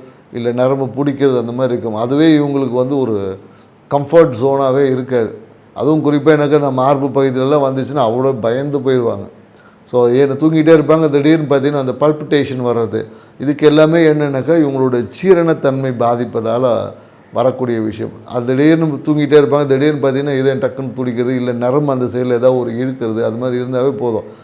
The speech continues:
டக்குன்னு அன்னைக்கெல்லாம் உட்காந்து யோசிச்சு யோசிச்சு பிரச்சனையாயிடும். So, அதனால என்னன்னாக்கா, இவங்களுக்கு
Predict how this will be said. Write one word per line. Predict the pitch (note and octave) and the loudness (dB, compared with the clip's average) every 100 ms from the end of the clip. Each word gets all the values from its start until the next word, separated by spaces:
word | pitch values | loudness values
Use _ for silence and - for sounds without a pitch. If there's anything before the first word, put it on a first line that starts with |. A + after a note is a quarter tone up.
| - - | -20 -8
டக்குன்னு | A#2 - D3+ | -8 -2 -2
அன்னைக்கெல்லாம் | C#3 B2+ B2+ C3+ A#2+ | 0 -2 2 2 2
உட்காந்து | C3+ C3 B2+ | 0 0 -2
யோசிச்சு | C3+ - | -2 -4
யோசிச்சு | B2+ B2 A#2+ C#3+ C#3+ - - _ _ - _ _ _ - | -4 -2 -4 -6 -8 -12 -20 _ _ -20 _ _ _ -8
பிரச்சனையாயிடும். | B2+ D3 C#3 B2+ G#2+ - - | -6 -4 -2 -2 -4 -8 -12
So, | A2 D3+ | 0 4
அதனால | C3 C#3 D3+ D3 | 4 4 4 4
என்னன்னாக்கா, | C#3+ C3+ C3+ F3+ C#3 - - | 2 0 2 2 0 -14 -10
இவங்களுக்கு | C#3 D3 D3 | -4 0 0